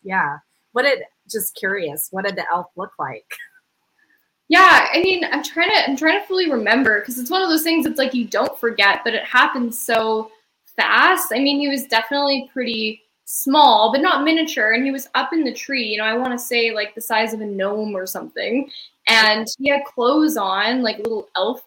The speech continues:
Speaker 2: outfit, as cliche as that sounds. He had a little hat on, and he just,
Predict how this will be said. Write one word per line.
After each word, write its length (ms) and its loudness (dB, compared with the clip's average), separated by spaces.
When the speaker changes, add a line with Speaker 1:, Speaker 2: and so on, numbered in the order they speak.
Speaker 2:
outfit, 580 0
as 140 -8
cliche 580 0
as 120 -2
that 160 0
sounds. 460 2
He 100 -6
had 200 -2
a 40 -2
little 360 -6
hat 360 4
on, 480 2
and 400 4
he 220 -4
just, 260 -6